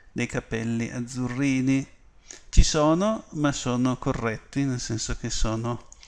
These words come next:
dei pezzi del, eh, sì, dovrebbero essere, eh, ehm,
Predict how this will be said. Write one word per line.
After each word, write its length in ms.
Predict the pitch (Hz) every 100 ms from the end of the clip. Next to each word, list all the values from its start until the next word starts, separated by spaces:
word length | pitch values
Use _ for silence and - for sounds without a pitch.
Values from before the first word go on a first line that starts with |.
| - _ -
dei 180 | 123 127
pezzi 680 | - 113 - - 120 117 -
del, 520 | 120 113 113 117 113 - - - - - _ - - - _ - - - - 190
eh, 100 | 135 -
sì, 300 | - - -
dovrebbero 420 | 135 143 151 127
essere, 480 | 143 - - - - - - - - - - - - - - - - - - - - - - - - - - - _ - - - - - - - - - - _ - - _ - - - - - -
eh, 120 | - - - - - - - -
ehm, 800 | - 139 143 139 143 139 139 120